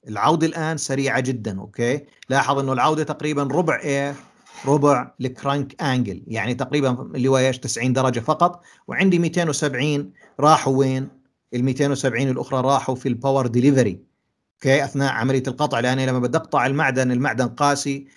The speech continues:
اوكي؟ فبالتالي سكينه القطع بتكون ايش؟ ماشيه للامام. طبعًا هذا غيض من فيض، مش، ليس بالضروره هذا الحكي، ممكن انه والله انا بدي اعمل نوع من العمليه اللي هو، آم، شغله بتقوم عمليه الخلط،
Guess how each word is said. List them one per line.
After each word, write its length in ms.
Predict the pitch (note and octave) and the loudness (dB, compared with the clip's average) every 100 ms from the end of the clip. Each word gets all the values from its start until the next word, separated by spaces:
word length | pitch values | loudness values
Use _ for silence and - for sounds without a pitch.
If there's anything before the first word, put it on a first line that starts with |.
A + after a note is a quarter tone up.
| _ - | _ -10
اوكي؟ 360 | A#2+ A#2+ B2+ C#3+ | -8 -2 0 2
فبالتالي 480 | C#3+ B2+ B2+ C#3 C3 | 0 -4 -2 0 -2
سكينه 320 | B2+ - C#3+ | -4 -4 -4
القطع 340 | C#3 C3+ C3+ B2 | -2 -4 -4 -4
بتكون 300 | A2 - C3 | -6 -4 -2
ايش؟ 320 | B2+ B2+ B2+ | -2 -2 0
ماشيه 440 | B2+ B2+ - A#2 | 0 0 0 -2
للامام. 300 | A2+ A2+ G2 F#2+ - - - | -2 -4 -6 -10 -18 -2 2
طبعًا 260 | E3+ F3+ | 4 4
هذا 220 | F#3 G#3 | 4 6
غيض 220 | F#3 G3+ F#3 | 6 4 4
من 160 | E3+ | 0
فيض، 300 | D#3 F#3 C3 | 2 2 2
مش، 220 | C3 C#3+ | 0 -4
ليس 320 | D3+ D3+ F3 E3 | 0 0 2 0
بالضروره 480 | D#3 C3+ D#3 D#3+ | -2 -2 0 0
هذا 200 | C#3+ C#3+ | 0 0
الحكي، 420 | C#3+ E3+ D3+ A2+ - - _ | -2 -4 -4 -8 -12 -20 _
ممكن 340 | C#3+ D#3 D#3+ D#3+ | -4 -2 0 0
انه 140 | D#3 | 0
والله 280 | D3 D3 D3+ | -2 0 0
انا 100 | D3+ | 0
بدي 260 | C#3+ C3 | -2 0
اعمل 280 | D#3 C#3 C#3 | 0 0 -4
نوع 260 | C#3+ D3+ D3+ | -4 -4 -2
من 440 | C#3+ C#3+ C#3+ - | -2 -2 -2 -4
العمليه 580 | C3+ A#2+ B2 C#3+ D#3 - - | -6 -2 0 2 0 -2 -6
اللي 160 | C3+ C3 | -4 -2
هو، 420 | C#3+ D#3 D3 C#3+ - _ _ | -2 -2 -2 -4 -10 _ _
آم، 1400 | - C3 C3 B2+ B2 A#2+ A#2+ A#2+ A#2+ A#2+ A#2+ A#2+ A#2+ A#2+ | 0 2 4 2 2 0 0 -2 -2 -2 -2 -4 -4 -4
شغله 340 | - D#3+ D#3 | 2 4 4
بتقوم 360 | D3 - D3+ C#3 | 2 0 0 2
عمليه 280 | A#2+ C#3+ C#3+ | 4 4 2
الخلط، 480 | C#3 - D3 A#2+ - | 0 0 0 0 -10